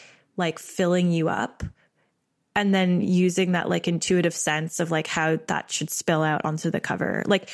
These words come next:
there's just something about looking at a cover and, like, knowing whether or not it has, like, a little bit of the essence of the book. And to be able to do that, you kind of have to, like, take a deep breath of it in and, like, hold it in you until you can find a way to, like,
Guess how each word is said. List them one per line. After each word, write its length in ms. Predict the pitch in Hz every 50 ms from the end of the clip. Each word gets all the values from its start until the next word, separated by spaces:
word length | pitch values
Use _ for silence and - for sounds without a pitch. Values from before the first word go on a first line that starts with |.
| - -
there's 180 | - 202 196
just 180 | - 226 196 -
something 280 | - 208 196 202 226 214
about 220 | 190 185 - -
looking 200 | 175 180 185 185
at 80 | 175 170
a 40 |
cover 260 | - - 180 165 170 170
and, 100 | 165 165
like, 160 | 160 165 -
knowing 300 | 165 165 160 165 165 165
whether 260 | 160 160 156 165 160
or 40 | 160
not 180 | 160 156 151
it 80 | 156 -
has, 240 | - - 165 156 -
like, 160 | 156 156 -
a 60 | 160
little 160 | 165 165 165
bit 80 | 160 160
of 80 | 156 -
the 100 | - -
essence 420 | 156 151 - - 220 233 240 -
of 100 | 277 262
the 100 | 285 269
book. 320 | - 294 294 285 285 - - - - - - -
And 120 | 214 202
to 40 | 196
be 80 | 220
able 140 | 233 233 220
to 80 | 208 185
do 160 | 185 190 185
that, 160 | 202 220 208
you 80 | 196 208
kind 200 | 208 - 226 220
of 60 | 202
have 200 | 185 185 170 -
to, 100 | - 170
like, 240 | 165 160 160 - - - - - - - - - _ _ _ _ _ _ _ _ _ _ _ _
take 200 | - 208 190 185
a 160 | 190 170 - - _ _
deep 280 | 185 - 208 185 185 -
breath 260 | - 160 165 160 -
of 120 | 190 165 170
it 120 | 160 -
in 180 | - 151 160 180
and, 140 | 185 165
like, 140 | 160 160 -
hold 260 | - - 214 208 202
it 80 | 196 175
in 160 | 170 165 160
you 380 | 156 156 151 151 147 151 175 175 - - - - - _ _ _ _ _ -
until 260 | 214 196 180 - 196
you 140 | 185 190 190
can 180 | - 196 190
find 260 | 190 - 170 165 170
a 60 | 170 165
way 160 | 160 160 156
to, 100 | 160 156
like, 600 | 147 147 151 196 202 - - - - - -